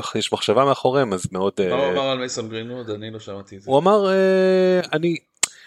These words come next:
Speaker 1: אנחנו מתחילים עכשיו תרבות חדשה, אנחנו מתחילים לעשות את הכל מחדש, אנחנו נבנה את המועדון ונחליט כשנגיע לדבר הזה." כלומר, הוא לא, הוא לא אמר, "תשמע, הוא שחקן של המועדון, הוא גדל שם, אנחנו אוהבים אותו." הוא לא אמר, אה, "צריך לשרוף אותו." הוא אמר,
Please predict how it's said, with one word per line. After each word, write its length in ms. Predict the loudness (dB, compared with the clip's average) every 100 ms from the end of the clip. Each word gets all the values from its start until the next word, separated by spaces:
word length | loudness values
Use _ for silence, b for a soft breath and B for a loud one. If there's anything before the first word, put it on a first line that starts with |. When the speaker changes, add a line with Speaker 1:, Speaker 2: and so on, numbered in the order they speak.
| B 0
Speaker 1:
אנחנו 260 | 2 2
מתחילים 340 | 2 2 2 2
עכשיו 220 | 2 2
תרבות 360 | 2 2 0
חדשה, 380 | -2 -2 -2 -6 -8 -6
אנחנו 200 | -2 -2
מתחילים 380 | 0 2 4 2
לעשות 300 | 2 0 -2
את 40 |
הכל 200 | 0 0
מחדש, 480 | 0 -6 -6 -6 -4
אנחנו 240 | -4 -2
נבנה 280 | -2 2 2
את 100 | 4
המועדון 360 | 4 2 2 -2
ונחליט 520 | -2 0 -2 -2 -8
כשנגיע 420 | -4 -2 2 4 4
לדבר 360 | 4 2 2
הזה." 180 | 2 0
כלומר, 200 | 0 2
הוא 140 | 2
לא, 140 | 4 2 _ B B B B 0
הוא 100 | 4
לא 100 | 4
אמר, 460 | 4 4 2 0 -6 b b b b _
"תשמע, 220 | -2 2
הוא 180 | 4 2
שחקן 280 | -2 -2 -2
של 160 | 2 2
המועדון, 520 | 4 2 4 2 2
הוא 80 | 2
גדל 260 | 4 2
שם, 220 | 2 2
אנחנו 240 | 2 -2 0
אוהבים 240 | 0 0
אותו." 220 | -4 -4
הוא 140 | -4 2
לא 140 | 2
אמר, 460 | 4 2 2 2 -2 B B B 0
אה, 560 | 2 2 2 0 0 0
"צריך 260 | -2 -2
לשרוף 360 | -2 2 0 0
אותו." 180 | -8 -6
הוא 140 | 0
אמר, 380 | 2 4 2